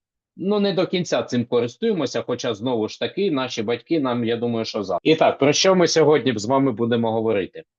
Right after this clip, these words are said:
Тема сьогоднішня: комп'ютерне моделювання об'єктів і процесів, комп'ютерний експеримент. Таке моделювання. Ну, в принципі, ми,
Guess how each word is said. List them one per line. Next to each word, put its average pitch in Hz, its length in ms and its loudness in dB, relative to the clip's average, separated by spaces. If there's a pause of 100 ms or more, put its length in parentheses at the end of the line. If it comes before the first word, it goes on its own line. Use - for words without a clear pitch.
(480)
Тема 165 260 0
сьогоднішня: 117 640 -2
комп'ютерне 135 560 -2
моделювання 127 640 -2
об'єктів 113 500 -6
і 117 120 -2
процесів, 117 640 -4 (500)
комп'ютерний 139 560 0
експеримент. 113 640 -4 (4000)
Таке 165 280 0
моделювання. 143 640 0
Ну, 185 120 -2
в 202 60 -8
принципі, 151 520 -4
ми, 143 380 -2